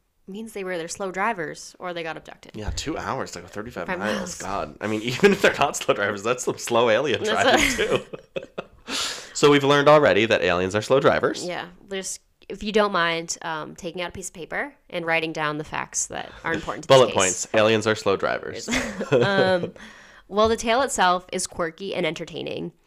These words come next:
Speaker 1: The strain the experience had on both of their mental health was very real. The cuff-,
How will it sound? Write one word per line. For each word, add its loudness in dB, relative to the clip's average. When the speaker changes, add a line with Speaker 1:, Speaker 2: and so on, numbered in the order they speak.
Speaker 1:
The -2
strain 4
the 2
experience 0
had 2
on -2
both -2
of -8
their 0
mental -4
health -6
was -6
very 2
real. -2
The -8
cuff-, -2